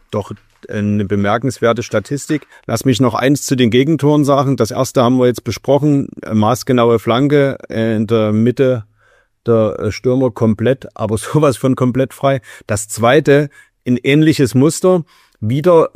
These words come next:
gute Flanke und da sage ich aber auch, ne,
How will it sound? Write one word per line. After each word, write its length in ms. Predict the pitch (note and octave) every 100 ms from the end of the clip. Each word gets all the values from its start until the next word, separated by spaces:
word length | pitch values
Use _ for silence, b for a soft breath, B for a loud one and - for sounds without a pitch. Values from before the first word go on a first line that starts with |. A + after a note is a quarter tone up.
| A2
gute 320 | D3+ F3 F#3+
Flanke 480 | E3+ E3 F3+ F#3 E3+ b b
und 220 | - A#2+ G#2+
da 160 | C#3
sage 260 | D3 C#3+ C#3+
ich 160 | C3+
aber 280 | - C3+ C3
auch, 200 | C3 C#3
ne, 220 | A2 B2+